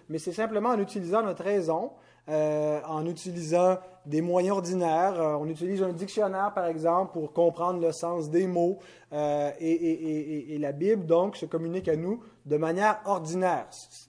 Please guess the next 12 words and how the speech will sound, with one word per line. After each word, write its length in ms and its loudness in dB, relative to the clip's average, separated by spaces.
Tout 140 -10
ça 260 2
est 80 6
dit 280 -4
sans 320 0
nier 340 0
ce 80 -8
qui 60 -2
a 40 0
été 140 -6
dit 160 -6
auparavant, 640 0